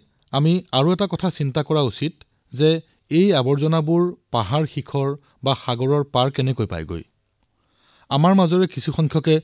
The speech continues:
আৱৰ্জনাবোৰ সেই ঠাইবোৰত এৰি থৈ আহোঁ। আমি প্ৰদীপ, অনুদীপ মিনুচাৰ দৰে সেইবোৰ পৰিষ্কাৰ কৰিব লগাত পৰে। তাতোকৈ আমি এইটো সংকল্পহে লোৱা উচিত যে আমি কোনো ঠায়েই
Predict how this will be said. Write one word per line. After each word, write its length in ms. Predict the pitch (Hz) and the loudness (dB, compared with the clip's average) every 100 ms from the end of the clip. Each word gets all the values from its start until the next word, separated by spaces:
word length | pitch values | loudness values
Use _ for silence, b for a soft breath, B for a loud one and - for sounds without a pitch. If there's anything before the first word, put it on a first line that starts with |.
| b b - | b b -2
আৱৰ্জনাবোৰ 600 | 127 151 165 170 165 175 | 2 4 4 2 2 0
সেই 100 | 165 | 0
ঠাইবোৰত 440 | 151 143 131 131 175 | -4 -2 -2 -2 -2
এৰি 160 | 127 123 | -2 -2
থৈ 180 | - 101 | -2 -6
আহোঁ। 240 | 80 87 - _ _ _ _ _ _ _ - | -6 -10 -12 _ _ _ _ _ _ _ -2
আমি 220 | 123 123 120 b b - | 0 0 -4 b b -4
প্ৰদীপ, 380 | 127 120 143 143 _ _ _ _ - | -2 2 2 0 _ _ _ _ -2
অনুদীপ 400 | 131 147 165 165 | 2 4 4 4
মিনুচাৰ 400 | 165 156 - 156 | 2 2 2 0
দৰে 220 | 143 143 139 139 b b - | 4 4 4 0 b b -4
সেইবোৰ 300 | 147 143 147 | 0 2 0
পৰিষ্কাৰ 440 | 127 127 - 147 | 0 0 0 -2
কৰিব 200 | 139 123 | 0 -2
লগাত 240 | 117 92 90 | -2 -4 -8
পৰে। 180 | - 76 - _ _ _ _ b b b - | -10 -12 -14 _ _ _ _ b b b -4
তাতোকৈ 420 | 151 233 160 143 B B - | -2 0 0 -2 B B 0
আমি 200 | 156 190 - | 4 4 2
এইটো 240 | 156 202 | 0 0
সংকল্পহে 560 | 190 180 202 180 175 185 | 0 0 0 0 0 2
লোৱা 180 | 156 139 | 2 0
উচিত 320 | 117 117 107 _ _ _ - | 0 -4 -6 _ _ _ -6
যে 280 | 117 135 135 b _ _ _ - | -2 0 -2 b _ _ _ 0
আমি 220 | 156 175 135 - _ - | 4 4 0 -8 _ -2
কোনো 200 | 165 190 - | 4 4 4
ঠায়েই 440 | 147 156 120 143 | 0 2 2 -2